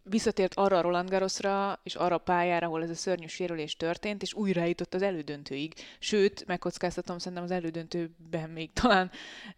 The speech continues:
talán lehetett is volna esélye, hogy ott nem fogy el egy kicsikét, és akkor mondjuk egy Grand Slam döntővel tér vissza. De hát, de, de tényleg az egész év az, az, az egy nagyon nagyot szóló visszatérés volt. Viszont,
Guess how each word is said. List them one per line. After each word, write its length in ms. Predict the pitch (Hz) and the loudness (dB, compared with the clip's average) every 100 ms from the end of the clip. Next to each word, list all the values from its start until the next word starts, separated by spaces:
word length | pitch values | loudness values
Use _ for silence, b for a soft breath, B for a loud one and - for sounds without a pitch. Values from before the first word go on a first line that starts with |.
| - | -2
talán 240 | 180 170 | 2 4
lehetett 360 | 175 160 160 - | 4 2 -2 -2
is 120 | 175 | -4
volna 240 | 170 165 | -2 -4
esélye, 320 | 156 156 170 160 | -4 -4 -4 -2
hogy 120 | 160 | -2
ott 100 | - | -4
nem 180 | 165 156 | -6 -6
fogy 220 | 156 156 | -6 -4
el 80 | 156 | -4
egy 140 | 147 | -6
kicsikét, 500 | - - 214 226 220 | -8 -10 -2 0 0
és 120 | 202 | -2
akkor 180 | 202 190 | -6 -6
mondjuk 260 | 185 185 180 | -6 -4 0
egy 60 | |
Grand 200 | 180 165 | 0 -2
Slam 200 | 165 170 | -6 -6
döntővel 520 | 170 175 160 160 151 | -4 -4 -4 -4 -4
tér 260 | 151 165 156 | -4 -4 -4
vissza. 340 | 156 - 139 | -6 -8 -6
De 100 | 147 | -4
hát, 320 | 156 175 - B B B B | -2 -4 -4 B B B B
de, 440 | - 165 175 175 175 | -8 -2 0 0 0
de 60 | 180 | 0
tényleg 260 | 190 190 | -2 0
az 100 | 175 | 2
egész 320 | 185 175 170 175 | 2 2 -2 -2
év 160 | 165 | -2
az, 240 | 165 156 - | -2 -4 -6
az, 340 | 165 165 165 - | -8 -8 -10 -14
az 180 | - 160 | -8 -4
egy 100 | 165 | -4
nagyon 320 | 165 175 170 | -4 -4 -4
nagyot 280 | 156 151 131 | -4 -6 -8
szóló 440 | - - 156 147 147 | -8 -6 -4 -2 -4
visszatérés 680 | 151 - 147 147 139 135 | -6 -10 -10 -8 -8 -10
volt. 260 | - - - | -8 -8 -4
Viszont, 600 | 185 226 247 190 269 - | -2 4 4 4 0 -6